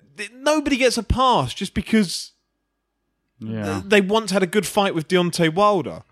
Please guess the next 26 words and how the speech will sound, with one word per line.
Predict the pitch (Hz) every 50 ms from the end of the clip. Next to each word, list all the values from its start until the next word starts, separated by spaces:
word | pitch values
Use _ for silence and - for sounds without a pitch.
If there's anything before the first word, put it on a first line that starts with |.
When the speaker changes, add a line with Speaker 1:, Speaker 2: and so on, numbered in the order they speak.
| _ _ _
Speaker 1:
or | - 175 170
they | 170
once | 165 175 190 190 170 127
beat | - - 180 175 -
Klitschko. | - - 196 190 - 147 - - - 101 92 92 - - - - - _ _
Like, | - 240 240 - -
this | - 175 202 208 285 311 285 - 302
is | 269 220
a | 214
fucking | 185 - 247 220 - - - 180 165
joke. | - 269 262 240 170 135
The | 156 190
reason, | 208 240 285 294 311 - 285 226
apparently, | 214 - - - 247 269 269 233 165 131 120 120
that | 127 160
we | 165 175
never | 180 190 202 190 196
got | 180 202 196 -
the | -
Wilder | 165 165 185 196 202 202 185 165 143
fights | - - 156 147 139 139 - -
back | - - 165 - 135
to | - 143 135
back | 131 175 175 139 85 87 101 - - - _ _ _ _ _ _ _ _ _ _
was | 147 160 175 156
because | - 196 190 - - 196 185 196 180 160 - - - -